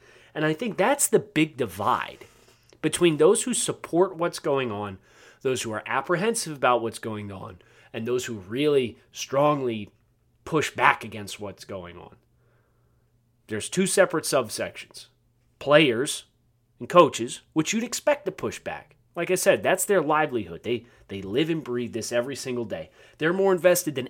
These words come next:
any fan ever could be. And they should be offended when they say, "Hey, we want to see you go out and lose this Sunday." They say, "Well, we're not trying to do that. We're trying to go out and win. You play to win the game."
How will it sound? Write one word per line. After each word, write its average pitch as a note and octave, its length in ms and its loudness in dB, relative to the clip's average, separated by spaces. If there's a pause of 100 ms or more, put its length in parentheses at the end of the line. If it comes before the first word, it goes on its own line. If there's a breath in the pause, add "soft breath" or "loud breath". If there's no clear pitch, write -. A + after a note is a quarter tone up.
any G#3 220 -2
fan E3+ 320 -6 (160)
ever F3 240 0
could D#3 300 -4
be. - 240 -16 (520)
And E3 140 -2
they G3 80 8
should G#3 300 2
be C#3 160 0
offended G#2+ 360 -2
when G#2 140 -6
they G#2 100 -6
say, G#2 320 -2 (240 loud breath)
"Hey, C#3 160 6
we B2+ 120 0
want C3+ 220 0
to - 60 -6
see B2+ 140 -4
you A#2 100 -4
go A#2 160 0
out G2 140 -2
and F#2 100 -14
lose F#2+ 220 -14
this - 140 -14
Sunday." - 420 -18 (440)
They D#3+ 80 -8
say, F3 120 -4
"Well, E3+ 140 6
we're G#3 100 4
not G#3+ 180 0
trying G3 260 0
to F#3 60 2
do A3+ 140 -8
that. A2+ 160 -4
We're F3 80 -4
trying - 220 -2
to F#3+ 40 -2
go F3 80 -6
out E3 120 -2
and C3+ 80 -6
win. F3+ 180 0
You A2 80 -6
play E3 180 -6
to D3+ 80 -6
win D#3 120 -6
the B2+ 80 -10
game." F3 300 -6